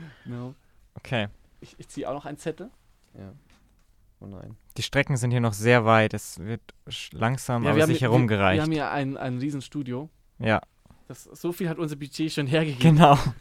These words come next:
Speaker 1: Okay. Dann, ähm, Felix, magst du einfach mal kurz vorlesen, was auf deinem Zettel so steht?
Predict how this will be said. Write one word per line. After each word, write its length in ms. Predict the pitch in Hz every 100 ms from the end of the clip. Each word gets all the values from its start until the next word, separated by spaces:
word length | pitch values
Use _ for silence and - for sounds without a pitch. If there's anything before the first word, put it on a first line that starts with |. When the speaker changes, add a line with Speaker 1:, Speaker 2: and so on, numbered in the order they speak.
| - _ - _ _ _ _ _ _ _ _ -
Speaker 1:
Okay. 380 | 139 - - - _ - - _ _ _ _ _ _ _ _ _ _ _
Dann, 680 | 151 127 120 110 110 113 110 -
ähm, 500 | 123 123 120 123 -
Felix, 260 | - 226 -
magst 160 | 202
du 40 | 185
einfach 140 | 175
mal 40 | 170
kurz 180 | 185
vorlesen, 300 | - 175 165
was 120 | 151 143
auf 60 |
deinem 240 | - 143 143
Zettel 260 | 143 127
so 120 | 117 104
steht? 240 | -